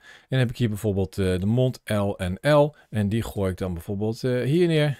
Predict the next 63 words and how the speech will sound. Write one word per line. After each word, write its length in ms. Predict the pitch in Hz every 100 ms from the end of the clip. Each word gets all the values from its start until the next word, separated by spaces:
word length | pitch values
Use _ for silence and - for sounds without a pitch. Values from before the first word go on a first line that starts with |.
| _
Tada! 500 | - 165 165 160 156 - _ _ _ _
En 360 | 120 120 120
dan 200 | 110 104
zijn 180 | 101 101
die 100 | 101
ogen 280 | 131 143 117
opeens 340 | - 98 95
geel 220 | - 165
geworden. 340 | 147 143 127 139
Het 320 | 156 _ -
ziet 120 | -
er 60 | 98
eigenlijk 100 | 82
best 180 | 92 -
vet 160 | 92
uit. 300 | 90 107 -
Maar 180 | - 95
die 100 | 87
hadden 160 | 95 95
waarschijnlijk 360 | 98 107 98
net 80 | 104
nog 100 | 95
geselecteerd. 640 | - 101 90 - 101 - _ _ _
Dus 160 | 92
die 260 | - 95 90 - - _
mogen 300 | 101 95 95
dan 180 | 95 95
weer 240 | 90 85 - - - - _
in 320 | - 98 92
de 240 | 90 90 87
witte. 320 | 104 117 160
En 200 | 107 104 -
ik 140 | 107
heb, 140 | 107 - - - - -
kijk, 260 | - 101 95
nu 100 | 120
heb 140 | 110
ik, 120 | -
raak 220 | 120 120 120
ik 60 |
ze 80 | -
gewoon 140 | 117
helemaal 220 | 120 113 -
kwijt. 200 | 135 104
Het 100 | 113
is 100 | -
zo 160 | 147
klein 200 | 143 123
dat 100 | 120
ik 60 | 117
ze 80 | 113
hier 160 | 135
niet 140 | 131 117
meer 80 |
terug 200 | 110 147
kan 160 | - 107
zien. 200 | 101 160
Maar 160 | - -
als 160 | 117 104
je 60 |
op 80 | 110
numpunt 520 | 113 147 165 127 117
drukt, 380 | 104 117 165 -